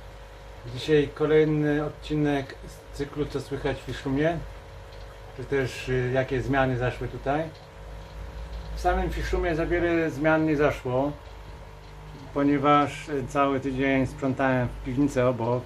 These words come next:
żeby wreszcie, <clears throat> wreszcie uruchomić warsztat. Naprawdę teraz już można tam działać. Zostało jeszcze trochę syfu, ale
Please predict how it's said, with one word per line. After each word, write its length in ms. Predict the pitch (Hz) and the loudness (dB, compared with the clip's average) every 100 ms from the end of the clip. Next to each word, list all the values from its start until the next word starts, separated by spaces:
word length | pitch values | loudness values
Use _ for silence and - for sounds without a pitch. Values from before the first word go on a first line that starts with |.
| - | -6
żeby 420 | 117 120 131 127 123 | -6 0 2 2 0
wreszcie, 600 | 135 139 - - 123 - 254 | 0 -4 -6 0 0 4 4
<clears throat> 160 | 175 | 6
wreszcie 260 | 156 156 139 | 4 2 -2
uruchomić 360 | 131 139 127 | 0 2 2
warsztat. 400 | 110 123 - 110 113 - - - - - - | 2 0 2 -2 -2 -10 -20 -20 -20 -18 -4
Naprawdę 400 | 135 135 131 127 | 2 4 4 2
teraz 280 | 131 131 | 4 2
już 160 | 127 123 | 2 0
można 220 | 135 127 | 0 2
tam 180 | 120 120 | 2 2
działać. 460 | 127 120 131 139 - - - - - - - - - - | 4 6 4 0 -10 -20 -20 -20 -20 -20 -20 -20 -16 -10
Zostało 300 | 120 - 131 | -4 6 6
jeszcze 160 | 117 107 | 6 2
trochę 260 | 123 117 | -2 -2
syfu, 320 | 113 131 131 | -4 -4 2
ale 400 | 123 120 117 117 | 4 4 2 2